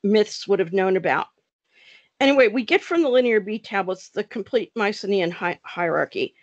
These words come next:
The Wanaks or king, uh, the Wanakteron or the palace, a person called the Lewa-,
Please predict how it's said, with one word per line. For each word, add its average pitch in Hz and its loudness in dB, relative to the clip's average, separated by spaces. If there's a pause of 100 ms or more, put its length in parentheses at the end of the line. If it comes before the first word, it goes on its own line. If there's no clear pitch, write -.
(260)
The 214 0
Wanaks 220 4 (260)
or 180 4
king, 233 0 (500)
uh, 185 2
the 190 0
Wanakteron 202 0
or 175 0
the 170 -6
palace, 196 -4 (920)
a 196 0
person 226 0
called 196 2
the 196 2
Lewa-, 180 0